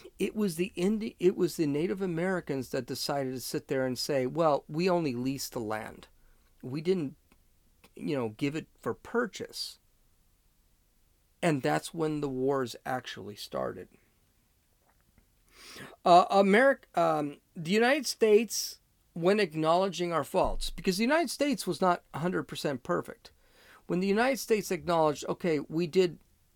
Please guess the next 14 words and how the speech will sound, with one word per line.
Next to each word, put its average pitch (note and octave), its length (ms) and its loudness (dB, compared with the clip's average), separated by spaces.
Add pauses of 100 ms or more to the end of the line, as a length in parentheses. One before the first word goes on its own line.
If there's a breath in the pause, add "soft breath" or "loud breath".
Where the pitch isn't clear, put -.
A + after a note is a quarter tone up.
(400)
we F#3 220 -2
did F#3 320 0 (500)
victimize C#3+ 720 -2
these B2 240 -4
people," C3+ 340 -8
the C3+ 100 -4
United C3+ 260 -2
States C3 260 -4
tried A#2+ 280 -6
to A2 60 -10
make G#2+ 260 -10
up A2+ 180 -12
for - 220 -14
it. - 80 -20